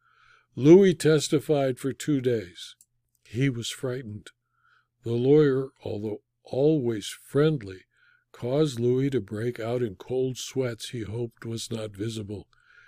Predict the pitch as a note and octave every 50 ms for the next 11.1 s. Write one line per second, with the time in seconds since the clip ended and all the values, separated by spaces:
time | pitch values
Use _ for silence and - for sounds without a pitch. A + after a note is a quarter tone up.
0 | _ _ _ - B2 B2 A#2+ G#2+ C3+ D#3+ E3 F3+ G3 F3+ D#3+ - - - C#3+ C3
1 | A#2 A2 A2 - - - D3 D3 D3 C#3+ C3 B2+ B2+ A2+ A2+ A#2+ A#2 A#2+ - _
2 | - - C#3 D3+ F3 F#3+ G3 F3 - - B2+ A2+ A2+ A2+ - A2+ A2+ A#2 B2 C3
3 | C3+ C#3+ D3+ E3+ F3+ E3+ A#2 - - _ _ _ _ _ _ _ _ _ _ _
4 | - A2+ A#2+ C#3 D3+ D#3+ D#3 D3+ C3+ C3 C3+ C#3+ D3+ E3 E3+ D#3 C3+ A#2+ A#2 A2+
5 | A#2 - - - _ - A2 - - - - _ - D3+ E3 E3+ - - - C#3
6 | A#2+ A2+ A2 A#2 A2 A2 G#2+ G#2 - - B2+ C3+ C#3+ D3 D3+ D#3 C3 A#2+ G#2+ G2+
7 | - - D3 C#3 C#3+ C#3 C3+ C3 B2 A#2+ - - A2+ A#2 A#2+ A#2 A#2 C3+ D3 D3
8 | - - - C#3 B2 G#2+ G#2+ A2 C3 D#3 D#3 - - C#3 B2+ A#2 A2+ A#2+ A#2+ -
9 | - - C#3 C#3 C#3 C3+ C3 A#2+ A2+ A2+ - - C3 B2+ B2 B2 B2 C3 B2 A#2
10 | A#2+ B2 - - D#3 E3 F3 F3+ E3+ D3 - - - B2 G#2+ - - F#2+ F2+ -
11 | -